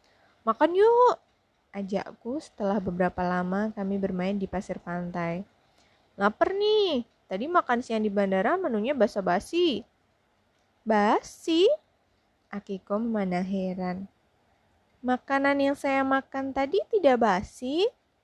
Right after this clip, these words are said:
"Bukan basi,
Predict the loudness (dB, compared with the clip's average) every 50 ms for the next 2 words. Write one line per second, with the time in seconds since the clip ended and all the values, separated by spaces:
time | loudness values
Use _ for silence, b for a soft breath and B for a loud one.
0 | _ _ _ _ _ _ _ _ _ _ _ _ _ _ _ _ _ _ _ _
1 | _ _ _ _ _ _ _ -8 -6 -6 -4 0 0 0 0 2 4 4 4 4
2 | 4 2 -2 -6 -12 -8 -6 -4 -2 0 0 2 2 2 4 2